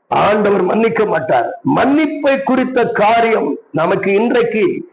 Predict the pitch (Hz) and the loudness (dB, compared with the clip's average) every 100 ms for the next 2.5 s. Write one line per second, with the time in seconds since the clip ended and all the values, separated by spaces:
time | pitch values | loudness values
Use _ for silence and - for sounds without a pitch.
0 | _ 151 185 247 - 262 - 202 - 269 | _ 2 2 2 0 -2 -2 -4 -2 -2
1 | 262 254 240 247 233 226 - 220 220 226 | 0 -2 0 2 2 2 2 2 2 2
2 | 214 196 208 285 | 2 2 2 0